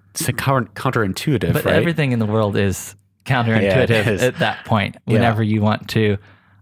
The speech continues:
Speaker 2: love someone, you've got to serve them. Like, if you're not serving them, then the, the, you know, it's, it's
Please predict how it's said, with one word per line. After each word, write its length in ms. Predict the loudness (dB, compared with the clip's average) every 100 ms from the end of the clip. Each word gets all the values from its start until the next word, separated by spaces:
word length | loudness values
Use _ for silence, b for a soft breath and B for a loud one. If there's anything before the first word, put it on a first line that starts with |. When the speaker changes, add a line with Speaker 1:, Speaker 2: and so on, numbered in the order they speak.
| -8
Speaker 2:
love 260 | 0 0 0
someone, 320 | 0 2 2
you've 140 | 2 0
got 200 | -2 0
to 220 | -2 -2 _ -14
serve 340 | -2 0 0
them. 200 | 0 0
Like, 200 | 0 0
if 160 | -2 0
you're 120 | 0
not 360 | 2 0 -2 -10 _
serving 400 | -6 -2 0 2
them, 300 | 2 2 0 -2 b b b b _ _ -2
then 320 | 0 0 -2
the, 300 | -4 -2 -2
the, 180 | 0 0
you 200 | 2 2
know, 80 | 2
it's, 340 | 0 -4 -12 -6
it's 480 | -6 -6 -6 -6